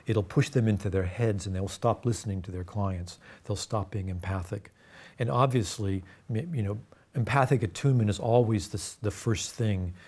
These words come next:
in a person-centered experiential or emotion-focused therapy.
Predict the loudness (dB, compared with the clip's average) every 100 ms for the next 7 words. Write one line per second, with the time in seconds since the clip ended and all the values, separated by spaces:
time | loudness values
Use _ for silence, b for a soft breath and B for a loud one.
0 | B B 0 0 -2 -2 -2 0 -2 -4
1 | -4 -4 -4 -6 -8 -4 -2 -2 -4 -4
2 | -4 -2 -2 -4 -4 -6 -6 -6 -8 0
3 | 2 4 0 -4